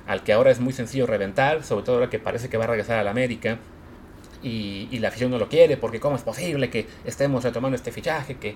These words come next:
este jugador que no, que no triunfó aquí, que ya es, está, está perdido, que ya, que es un borracho, lo que ustedes quieran?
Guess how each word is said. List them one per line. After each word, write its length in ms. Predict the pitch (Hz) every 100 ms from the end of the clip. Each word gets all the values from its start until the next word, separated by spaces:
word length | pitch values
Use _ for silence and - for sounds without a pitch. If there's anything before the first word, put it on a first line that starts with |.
| - - -
este 200 | - -
jugador 420 | 113 107 143 147 -
que 80 |
no, 240 | 120 120 117
que 80 | 120
no 100 | 131
triunfó 300 | 113 107 95
aquí, 400 | 170 180 170 - -
que 120 | - 104
ya 240 | 117 110
es, 160 | - 85
está, 160 | -
está 240 | - 123 110
perdido, 540 | 104 156 190 175 127
que 120 | 107
ya, 340 | 113 120 117 113 -
que 80 | 113
es 80 | 127
un 140 | 113
borracho, 360 | 101 175 - 120
lo 80 |
que 60 | 120
ustedes 220 | 117 143
quieran? 240 | 151 190